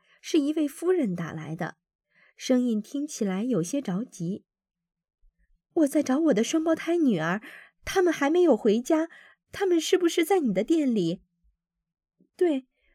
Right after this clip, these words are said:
他们是在我这儿，我能替您捎个话吗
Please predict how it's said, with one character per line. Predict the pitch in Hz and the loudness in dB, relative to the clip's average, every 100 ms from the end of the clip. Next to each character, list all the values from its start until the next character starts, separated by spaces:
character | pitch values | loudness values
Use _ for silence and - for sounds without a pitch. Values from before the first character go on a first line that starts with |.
| _ _ | _ _
他 | - 359 | -8 -4
们 | 311 | -4
是 | - 339 | -2 -2
在 | 320 233 | 2 2
我 | 170 | 0
这 | 202 | 0
儿， | 202 - _ _ _ - | -2 -4 _ _ _ -4
我 | 247 | -2
能 | 226 233 | 0 -2
替 | 311 - | -4 -2
您 | 285 254 | 0 0
捎 | 285 349 | 0 -2
个 | 320 269 | 0 0
话 | 359 320 233 | -2 -2 0
吗 | 202 185 | -2 -4